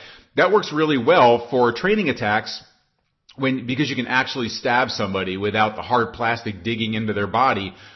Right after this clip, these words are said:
But this one, you can see that, yes, it is, you know, you're, you would be stabbing them. The blade goes in. It's a little bit more realistic.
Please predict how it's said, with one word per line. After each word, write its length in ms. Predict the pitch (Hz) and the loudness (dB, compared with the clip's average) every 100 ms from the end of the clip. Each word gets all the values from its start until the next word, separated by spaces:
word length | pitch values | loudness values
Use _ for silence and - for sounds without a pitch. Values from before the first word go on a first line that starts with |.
| _ | _
But 120 | 123 | -4
this 200 | 156 156 | -2 -4
one, 160 | 143 127 | -2 -2
you 100 | 117 | -2
can 140 | 113 | -4
see 280 | 101 - 123 | -6 -4 -2
that, 180 | 107 104 | -2 0
yes, 340 | 123 123 123 | 2 0 0
it 100 | 117 | 0
is, 260 | 127 123 107 - - - | 2 0 -4 -14 -20 -6
you 60 | |
know, 80 | 110 | -4
you're, 200 | 110 120 | -2 -4
you 160 | 120 127 | -2 0
would 160 | 131 | 0
be 120 | 117 117 | 0 -2
stabbing 500 | - 117 113 113 107 | -2 -2 0 0 0
them. 480 | 107 104 104 - - | -2 -2 -4 -6 -10
The 80 | |
blade 280 | 107 127 123 | 0 0 2
goes 200 | 117 107 | 2 0
in. 200 | 110 107 | 0 0
It's 120 | 107 | 0
a 40 | 143 | 4
little 220 | 208 202 | 6 6
bit 100 | 156 | 6
more 200 | 156 139 | 4 4
realistic. 760 | 120 123 110 107 107 135 139 | 4 2 4 2 0 -2 -4